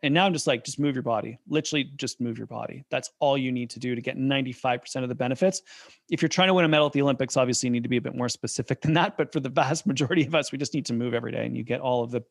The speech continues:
all these benefits. Um, in terms of staying committed to making these small changes and forming these habits, uh, one of the things that has made the biggest difference for me is two.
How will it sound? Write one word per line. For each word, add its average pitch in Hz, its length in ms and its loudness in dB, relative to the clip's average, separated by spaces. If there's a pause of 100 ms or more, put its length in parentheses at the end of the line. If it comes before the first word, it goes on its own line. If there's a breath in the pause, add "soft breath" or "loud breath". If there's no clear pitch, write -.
(180)
all 139 160 2
these 135 180 -2
benefits. 120 440 -6 (720 loud breath)
Um, 160 240 4
in 165 100 0
terms 196 300 2
of 156 100 2
staying 185 520 2
committed 175 500 2
to 151 100 0
making 139 280 2
these 139 140 2
small 139 240 2
changes 131 480 0
and 123 220 -4
forming 127 360 0
these 113 200 -4
habits, 156 600 0 (540 soft breath)
uh, 131 140 2
one 143 280 2
of 170 140 2
the 160 100 2
things 151 680 0
that 127 340 2
has 139 280 -2
made 139 260 2
the 120 120 -6 (200)
biggest 254 540 0
difference 135 560 -2
for 135 280 -2
me 143 440 0 (420)
is 156 220 2
two. 143 320 0